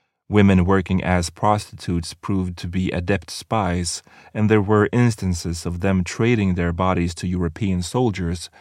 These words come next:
in exchange for ammunition, which they subsequently delivered to the rebels. At times, women even took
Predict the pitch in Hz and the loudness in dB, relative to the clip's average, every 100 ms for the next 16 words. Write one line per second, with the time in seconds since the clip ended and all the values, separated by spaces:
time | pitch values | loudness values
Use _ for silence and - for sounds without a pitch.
0 | - 104 98 90 - 110 104 92 85 87 | -12 -2 0 0 -4 -2 0 0 -2 -6
1 | 87 - 87 87 101 - - - - _ | -6 -4 -4 -2 -4 -4 -8 -12 -16 _
2 | _ _ - 87 - 90 85 85 80 76 | _ _ -6 -4 -4 -2 -2 -2 -6 -6
3 | - 107 92 87 78 80 82 101 85 80 | -6 -4 -4 -4 -4 -4 -2 -2 -2 -6
4 | - 78 82 92 - - - - _ _ | -8 -10 -6 -6 -6 -12 -14 -20 _ _
5 | _ _ _ _ _ _ _ _ _ _ | _ _ _ _ _ _ _ _ _ _
6 | _ _ _ _ _ _ _ _ - 120 | _ _ _ _ _ _ _ _ 2 2
7 | - - 147 104 92 90 - - 107 131 | 2 2 4 4 2 0 -4 -4 2 4
8 | 123 117 113 104 98 - 98 | 4 2 2 2 2 0 -2